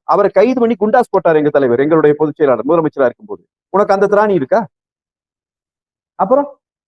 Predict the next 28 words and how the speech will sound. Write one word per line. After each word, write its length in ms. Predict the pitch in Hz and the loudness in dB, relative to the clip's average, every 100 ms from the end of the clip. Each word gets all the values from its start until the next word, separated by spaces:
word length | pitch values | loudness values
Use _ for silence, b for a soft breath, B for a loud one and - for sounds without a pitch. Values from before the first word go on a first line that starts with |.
| - | -6
சும்மா 220 | 254 339 | 0 4
எதுக்குங்க 360 | 285 226 220 208 | 4 2 -2 -2
இந்த 120 | 180 | -2
கதையை 240 | 165 180 185 | 0 0 0
பேசிட்டே 360 | 175 175 160 | -2 -2 -2
இருக்கிறது? 320 | 120 - - 143 - - | -4 -8 -8 -8 -8 -4
அவர்கள் 380 | 139 185 214 240 | 0 0 0 -2
பேசிவிட்டார்களே, 640 | 240 220 214 196 190 180 147 | -4 -4 -2 -2 0 0 0
ஐயோ 260 | 190 247 | 0 0
வந்து 220 | 247 226 214 | 0 -2 -2
விடுமா. 220 | 196 151 _ _ _ _ _ _ _ 151 | -2 -6 _ _ _ _ _ _ _ -12
சும்மா 180 | 208 214 | -4 -2
இரு, 100 | 117 | 0
காங்கிரஸ் 380 | 147 196 196 196 | 0 0 0 -2
இருந்த 160 | 175 | 0
காலத்து 260 | 170 175 151 | 0 0 -2
வரலையா? 300 | 123 110 131 131 _ _ | -2 -2 -2 -4 _ _
பாபர் 260 | 135 185 196 | -2 0 0
மசூதி 280 | 185 170 165 | -4 -4 -4
இடிச்ச 160 | 175 160 | -4 -4
போது 160 | 175 | 0
ஆட்சி 260 | 139 170 151 | 0 -2 -2
யார் 180 | 160 151 | 0 0
ஆட்சி? 260 | 113 - 175 - _ _ _ _ _ _ _ _ _ _ _ _ _ _ _ 110 | -4 -8 -12 -14 _ _ _ _ _ _ _ _ _ _ _ _ _ _ _ 0
யார் 220 | 196 269 | 2 2
ஆட்சி? 240 | 247 - 113 | 0 0 0
யார் 260 | 135 220 | 2 2
பிரதமர்? 360 | 220 240 247 | 0 0 -2